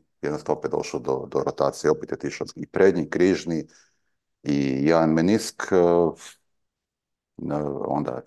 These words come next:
realno bilo je i helikopter je došao po meni, ali sam bio, ono, totalno out, e, nisam se mogao više spustiti, ono, u Zemunik i,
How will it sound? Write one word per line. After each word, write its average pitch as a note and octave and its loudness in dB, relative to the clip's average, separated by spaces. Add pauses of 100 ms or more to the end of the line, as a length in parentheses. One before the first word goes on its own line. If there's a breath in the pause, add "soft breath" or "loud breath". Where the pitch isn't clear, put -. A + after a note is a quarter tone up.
(100)
realno D2+ 0
bilo D2+ 2
je C#2 0 (540 soft breath)
i G#2+ 4
helikopter D#2+ 2
je D2 2
došao D2 -2 (100)
po D#2+ -4
meni, D2+ 0
ali C2+ -4
sam B1+ -6
bio, C2 0
ono, C2+ -2
totalno - -2
out, - -4 (180)
e, B1+ 2
nisam C2+ -6
se - -14
mogao C#2+ 2
više - -2
spustiti, - -2
ono, C2+ -2 (500 loud breath)
u D#2 0
Zemunik D2+ 2
i, C2+ 0